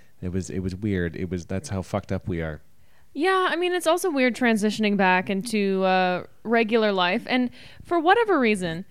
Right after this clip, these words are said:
Speaker 2: <clears throat> when, because we're vaccinated and we
Speaker 1: Yeah.
Speaker 2: are so careful for so long, and so finally, when the ma-, the mask mandate was, like, lifted and I, we were, you know, tiptoeing around with indoor dining and stuff, and I was like, "Okay, this feels fine again." And then they're like, "Variants,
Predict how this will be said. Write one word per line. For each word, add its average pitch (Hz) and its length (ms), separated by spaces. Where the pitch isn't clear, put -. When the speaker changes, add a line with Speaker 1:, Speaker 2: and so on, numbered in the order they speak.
Speaker 2:
<clears throat> - 540
when, 285 480
because 285 220
we're 277 220
vaccinated 208 880
and 190 140
we 190 80
Speaker 1:
Yeah. 185 80
Speaker 2:
are - 20
so 247 160
careful 226 320
for 233 140
so 233 160
long, 180 420
and 233 80
so 254 100
finally, 269 300
when 269 120
the 240 60
ma-, 196 240
the 208 200
mask 233 360
mandate 202 360
was, 190 120
like, 185 140
lifted 214 400
and 185 80
I, 180 140
we 190 260
were, 190 160
you 233 80
know, 208 200
tiptoeing 254 500
around 233 300
with 214 180
indoor 254 400
dining 233 420
and 226 80
stuff, 226 220
and 247 100
I 247 40
was 240 120
like, 277 140
"Okay, 349 320
this 247 180
feels 269 380
fine 294 220
again." 214 200
And 196 140
then 226 80
they're 247 140
like, 240 180
"Variants, 294 560